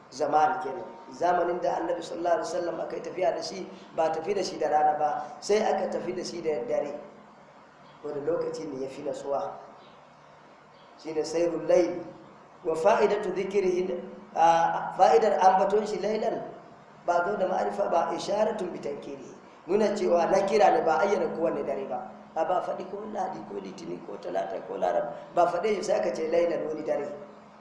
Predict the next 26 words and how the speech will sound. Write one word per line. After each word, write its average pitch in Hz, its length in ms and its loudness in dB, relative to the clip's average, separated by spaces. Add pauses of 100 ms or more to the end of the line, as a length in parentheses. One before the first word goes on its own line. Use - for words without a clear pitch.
(320)
Ba 147 120 -10
ce - 160 -10
daren 151 300 0
kaza - 240 -6
ba. - 160 -10 (1700)
Ila 165 260 2
taqlili 165 460 -2
muddati, 170 440 0
zuwa 180 240 2
ga 160 140 0
kuma 156 180 -4
nuna 185 480 2 (420)
ɗan 190 460 4 (400)
karantan 170 720 4
lokacin 175 480 2
da - 100 -2
aka - 140 -6
tafi 123 220 -10
da 127 120 -12
shi. - 120 -16 (1800)
Saboda 226 420 4
daga 185 240 6 (920)
Makka 202 340 4
zuwa 185 240 2
Baitul 180 320 4
Muqaddas, - 540 -2